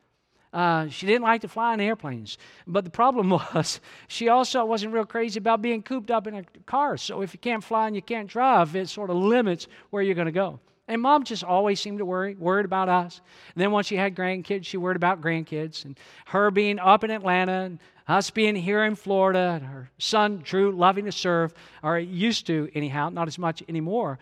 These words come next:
And she would always get concerned because she would hear about these, uh, hurricanes and tropical storms off the coast of our state. And she'd get real worried. And she knew, 'cause we had mentioned to her that sometimes Drew, you know, would go out, not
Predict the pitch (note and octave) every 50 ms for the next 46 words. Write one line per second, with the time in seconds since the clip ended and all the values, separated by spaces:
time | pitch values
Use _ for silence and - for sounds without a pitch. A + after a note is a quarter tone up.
0 | - - - - - - E3+ F3 F3+ F3 F3 E3+ - - C4 C4+ C4 G#3 G3 A3
1 | A#3+ C4 C4+ C4 B3 G#3+ - A#3+ G#3+ - - F#3+ E3 - B3+ C4 B3+ F#3+ D#3 D#3
2 | - E3+ F3 E3 - - A3 G#3+ G3 C#3 C3+ G3 F#3+ F#3 F#3 E3+ F3 F3 F3+ D#3+
3 | D#3 E3 E3 E3 D#3+ - - - - - - - - D#3+ D#3+ D#3 D3 D3+ D3 C3+
4 | B2+ B2+ - - - G#3 A#3+ B3+ B3 A#3 - - - F#3 D#3+ C#3+ C3+ B2 - B2
5 | A#2+ - - G#3 A3 A#3 A#3 G3+ G3+ F3+ - - A3 G#3+ G#3 F#3+ D#3 D#3 F#3 G3+
6 | G3+ - G3+ E3 - - G#3+ G#3 F3 - F3 D3 D#3 E3+ D3+ - - - A3 A3
7 | G3+ F3+ C#3+ - C3+ C#3 - - F3 F3+ F3 G#3 G3+ - G3 G3+ A#3+ A#3 A3+ A3+
8 | A#3 A#3+ A#3 G#3+ F3+ D3+ C#3 C#3 B2+ - - G#3+ G3 G3+ G#3 G#3 G#3+ A#3 A#3 G#3
9 | D#3+ C3+ - - - - - - - - G3 E3+ F3 G#3+ G#3+ F#3+ G3 A3 A3+ -
10 | G3+ E3+ - F#3 E3+ D3 C#3+ C3+ C#3 C3 - - F#3 F#3+ - G3+ G3+ G3 F#3 C#3+
11 | - - E3+ F3+ F#3 F#3 F#3 F#3+ F#3 F3+ F#3 E3+ - C#3+ E3 F3 F3 F3 F#3 F#3
12 | F#3 F3 D#3 F3+ F3+ F3+ F3+ F3 F3+ F3 F3 F3 - - D3 D3+ D#3 D#3+ E3 E3+
13 | E3+